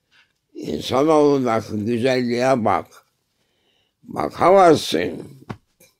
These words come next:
Melaike dayanamadı. Üscudu emri gelmeden secdeye kapandılar. Allahu Ekber. Allahu Ekber.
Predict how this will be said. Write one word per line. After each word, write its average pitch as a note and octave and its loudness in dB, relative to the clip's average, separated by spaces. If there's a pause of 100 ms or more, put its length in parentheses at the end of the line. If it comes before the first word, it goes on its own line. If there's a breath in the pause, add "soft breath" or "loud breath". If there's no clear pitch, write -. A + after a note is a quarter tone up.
(760)
Melaike C#3 2
dayanamadı. D3 4 (1300)
Üscudu C3+ 4
emri B2+ 2
gelmeden C3+ 2
secdeye A#2+ 2
kapandılar. F#2+ -8 (2250)
Allahu D3 4
Ekber. G2+ 0 (1000)
Allahu D#3 6
Ekber. B2+ 2